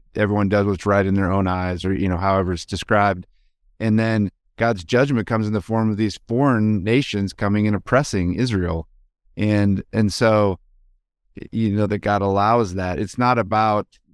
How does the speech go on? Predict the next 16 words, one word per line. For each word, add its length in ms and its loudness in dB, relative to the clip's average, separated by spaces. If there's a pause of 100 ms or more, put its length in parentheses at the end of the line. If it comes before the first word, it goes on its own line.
(160)
you 120 -2
know, 220 0
the, 380 -2 (340)
these 240 0
are 320 2 (120)
the 100 -4
teacher's 400 0
pet 400 0
Israelites. 920 -2 (100)
Uh, 280 -2
he, 500 -2 (220)
he 260 -2
is 140 2
about 340 2
the 80 -2
gospel 720 -2